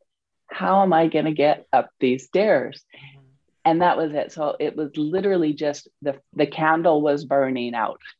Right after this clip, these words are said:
Speaker 1: <laughs> I loved it. I loved what I was doing, but it was, I need, I knew at that point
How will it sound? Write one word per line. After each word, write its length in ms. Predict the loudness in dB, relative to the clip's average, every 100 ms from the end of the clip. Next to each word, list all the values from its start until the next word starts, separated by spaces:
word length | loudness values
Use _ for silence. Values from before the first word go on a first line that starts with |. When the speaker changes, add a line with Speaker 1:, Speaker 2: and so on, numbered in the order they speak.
| _ -14
Speaker 1:
<laughs> 1000 | -14 _ -20 -20 _ _ _ _ _ 2
I 80 | 4
loved 580 | 6 4 4 2 -2
it. 300 | -6 -6 -12 -8
I 80 | -6
loved 380 | -2 0 -2 -4
what 160 | -4
I 80 | -4
was 240 | -6 -10
doing, 580 | -4 -4 -2 -6 -10 -14 -18 -20 -4
but 200 | -2 0
it 120 | -2
was, 300 | -4 -6 -10 _ _ _ _ 0
I 120 | 2
need, 300 | 2 0 0 0
I 120 | 2
knew 340 | 4 4 4
at 160 | 0 0
that 220 | -2 -4
point 320 | -8 -6 -8